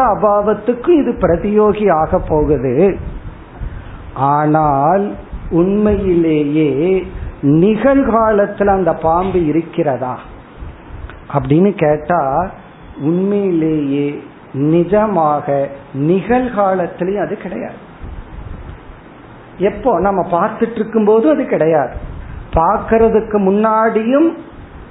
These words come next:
பிராக் அபாவத்துக்கு பிரதியோகியா இருந்தது.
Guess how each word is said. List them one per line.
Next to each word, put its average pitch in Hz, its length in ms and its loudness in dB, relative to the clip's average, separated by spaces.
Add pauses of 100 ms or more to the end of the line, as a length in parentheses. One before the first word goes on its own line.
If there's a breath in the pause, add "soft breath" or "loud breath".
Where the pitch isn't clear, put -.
(420)
பிராக் 190 500 0
அபாவத்துக்கு 196 880 0
பிரதியோகியா 185 840 2
இருந்தது. 143 460 0